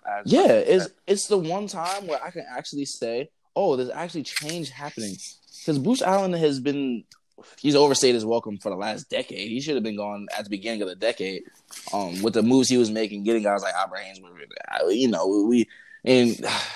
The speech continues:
Speaker 2: <sighs> we talk about that and all that and things like that, and how he's been kinda working his way up through the system and earned Dan's trust. To see it all crashing down and we kinda see us picking up the steps with solid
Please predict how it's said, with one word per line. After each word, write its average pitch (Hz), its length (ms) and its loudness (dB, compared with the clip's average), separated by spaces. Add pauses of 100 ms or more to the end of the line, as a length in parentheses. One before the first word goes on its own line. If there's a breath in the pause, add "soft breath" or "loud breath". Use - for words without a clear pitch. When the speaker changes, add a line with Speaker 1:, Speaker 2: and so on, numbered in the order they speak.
Speaker 2:
<sighs> - 420 -12
we 175 100 6
talk 170 200 6
about 113 160 4
that 113 140 2
and 110 260 -6
all 107 200 0
that 101 160 -2
and 95 80 -6
things 104 140 -10
like 98 120 -10
that, 101 80 -4
and 101 80 -10
how 110 160 -4
he's 104 120 -4
been 98 120 -18
kinda 101 180 -10
working 107 280 -6
his 101 120 -20
way 101 140 -10
up 101 80 -8
through 104 140 -8
the 98 40 -8
system 104 320 -4
and - 100 -10
earned 101 220 -8
Dan's 98 260 -12
trust. 101 400 -2 (600)
To 120 80 0
see 175 100 6
it 196 80 6
all 175 120 4
crashing 139 340 -4
down 113 260 -10
and 104 220 -12
we 107 120 -12 (220)
kinda 127 240 -8
see 143 180 -4
us 123 120 -2
picking 117 260 -6
up 110 80 -6
the 90 80 -8
steps 104 300 -6
with 98 160 -8
solid 107 760 0